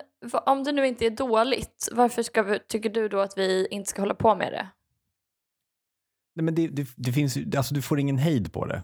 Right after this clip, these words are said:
Speaker 2: Du har fått en, ehm, du har fått en tredubbling av antalet liksom tonåringar som snusar.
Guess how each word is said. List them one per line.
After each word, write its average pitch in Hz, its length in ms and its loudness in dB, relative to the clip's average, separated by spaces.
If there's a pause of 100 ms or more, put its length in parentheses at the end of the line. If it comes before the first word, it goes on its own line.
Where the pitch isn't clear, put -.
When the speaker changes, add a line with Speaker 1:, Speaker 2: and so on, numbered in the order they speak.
Speaker 2:
Du 101 160 -2
har 113 160 2
fått - 320 -4
en, 101 240 2
ehm, 101 260 0 (1500)
du 113 80 2
har 107 40 2
fått 120 160 0
en 107 300 0
tredubbling 95 1080 0
av 92 160 0
antalet 85 460 0
liksom 87 260 -2
tonåringar 90 840 -2
som 82 180 -6
snusar. - 680 -4